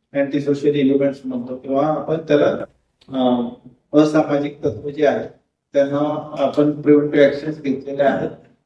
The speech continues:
अ, योग्य ते सगळ्या उपाययोजना केलेल्या आहेत. मी स्वतः आज संध्याकाळी, अ, ॲडिशनल एसपी साहेब आणि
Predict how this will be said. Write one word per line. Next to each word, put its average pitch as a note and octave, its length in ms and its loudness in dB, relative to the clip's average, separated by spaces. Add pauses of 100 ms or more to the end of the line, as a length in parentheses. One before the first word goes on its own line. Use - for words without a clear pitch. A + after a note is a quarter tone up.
अ, A#2+ 340 -4 (380)
योग्य D3+ 320 6
ते E3 220 4
सगळ्या D#3 460 4 (560)
उपाययोजना D3+ 560 2
केलेल्या D3 580 2
आहेत. B2+ 140 -6 (300)
मी D3 100 0
स्वतः D3 460 0 (460)
आज C#3 260 -2
संध्याकाळी, C#3+ 760 0 (300)
अ, C#3 60 -4 (400)
ॲडिशनल C3+ 280 0
एसपी C#3 300 0
साहेब C#3 380 6 (280)
आणि C3 220 -6